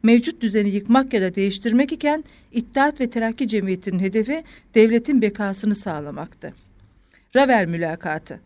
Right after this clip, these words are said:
Dokuz on iki Haziran bin dokuz yüz sekiz tarihinde Britanya Kralı yedinci Edward ile Rus Çarı ikinci Nikola, Ravel'de, parantez içinde bugün Estos-, Estonya'nın başkenti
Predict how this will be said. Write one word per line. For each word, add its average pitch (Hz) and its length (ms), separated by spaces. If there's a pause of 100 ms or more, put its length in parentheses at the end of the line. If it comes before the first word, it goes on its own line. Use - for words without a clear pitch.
(580)
Dokuz 381 280
on 370 120
iki 330 160
Haziran 240 400
bin 240 140
dokuz 262 260
yüz - 60
sekiz 269 280
tarihinde 180 800 (260)
Britanya 262 580
Kralı 185 500 (1160)
yedinci 262 400
Edward 226 480
ile 180 240
Rus 277 180
Çarı 208 240
ikinci 240 420
Nikola, 214 600
Ravel'de, 247 680 (260)
parantez 226 440
içinde 262 400
bugün 262 220
Estos-, 247 480 (100)
Estonya'nın 233 640
başkenti 226 560